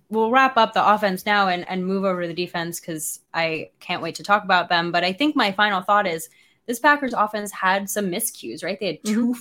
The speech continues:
Speaker 1: fumbles, they had a missed touchdown, um, now two missed touchdowns with Lazard. Like, they easily could have put up more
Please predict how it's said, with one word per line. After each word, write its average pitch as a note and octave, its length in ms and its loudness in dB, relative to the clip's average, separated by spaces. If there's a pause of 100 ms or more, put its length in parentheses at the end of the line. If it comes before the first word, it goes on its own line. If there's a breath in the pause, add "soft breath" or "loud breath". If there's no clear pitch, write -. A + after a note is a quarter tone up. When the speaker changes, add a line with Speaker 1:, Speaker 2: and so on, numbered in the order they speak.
Speaker 1:
fumbles, A#3+ 640 0
they G#3 100 -4
had F#3 100 -2
a D#3+ 40 -4
missed E3+ 420 -6
touchdown, G#3+ 800 -4 (420 soft breath)
um, D#3+ 340 -6 (120)
now F3 340 -2
two A3+ 320 0
missed A3 260 -2
touchdowns G3 480 -2
with F3 140 -10
Lazard. E3+ 340 0
Like, E3 160 -6
they A3+ 280 -2
easily G#3+ 420 0
could G3 140 -6
have F#3+ 200 -4 (300)
put F#3+ 140 0
up F#3+ 120 -4
more E3 240 -8